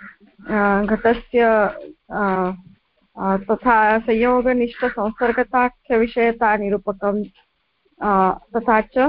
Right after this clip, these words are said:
भूतलनिष्ठ विशेषताख्य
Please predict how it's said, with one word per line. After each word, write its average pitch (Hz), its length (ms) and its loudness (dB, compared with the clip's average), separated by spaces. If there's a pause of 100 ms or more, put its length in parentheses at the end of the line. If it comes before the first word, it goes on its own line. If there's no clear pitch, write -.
(220)
भूतलनिष्ठ 262 960 0
विशेषताख्य 254 1300 -2